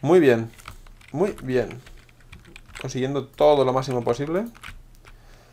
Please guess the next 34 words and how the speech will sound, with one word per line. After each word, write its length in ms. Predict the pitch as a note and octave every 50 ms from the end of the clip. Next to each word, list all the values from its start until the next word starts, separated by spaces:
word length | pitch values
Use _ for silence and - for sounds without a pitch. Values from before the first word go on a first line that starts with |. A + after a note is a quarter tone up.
| - - _ - - - _ -
Os 80 | - B2
voy 80 | D3
a 20 | E3
enseñar 240 | E3 E3 D#3+ D3+ D3+
un 80 | D3
poquito 420 | C#3 C3+ C3+ C3+ C3+ C3 B2+ B2 A#2+
el 100 | A2+ G#2+
resto, 340 | B2 C3+ C3+ - - D#3+
cómo 200 | - B2+ A#2+ A2+
van, 280 | A#2 B2 D3+ G3+ G#3 F#3+
¿de 60 | B2
acuerdo? 320 | A2+ - A#2 A#2+ C#3+ D#3+ D#3+
Para 100 | C3 A2
que 60 | A2
vayáis 300 | A2 A2+ A#2 A#2+ A#2 A#2
viendo. 380 | A2+ B2+ C#3 D3+ F3+ A#3 A#3 - _ _ _ _ _ _ _ _ _ _ _ _ _ _ _ _ _ _ _ _ _ _ _ _ _ _ _
Aquí 400 | - A2 A2+ - B2 B2+ C3 B2+
ve-, 300 | A2+ G#2+ A#2 A#2+ - B2
se 100 | A#2+ -
nota 180 | A#2 A#2+ B2 C3
que 200 | C3 B2 A#2 A2
<laughs> 140 | - - -
tienen 180 | E3+ D#3+ D3+
más 160 | D3 D3 C3 C3+
experiencia 460 | B2 - - B2+ C3 C3 C3 C3 A#2+
en 80 | A2+
Skyblock. 580 | A2+ - - C3 C3 C3 C3+ D3+ F3 F#3+ G3+ - - - - - - - - - - - - - - - - - - - - - - -
Y 120 | - B2+ A#2+
ya 640 | A#2 A#2 A#2 A#2+ A#2+ A#2 A2+ A2+ A2 G#2 - - -
se 80 | - B2
están 200 | A#2 - A#2+ A#2
haciendo 280 | A2+ A#2 A2+ A2 G#2+ A2
sus 160 | - - A#2+ -
cosillas. 680 | - A#2 A2+ B2 B2 C3+ D#3+ G3+ A3+ G#3 - - -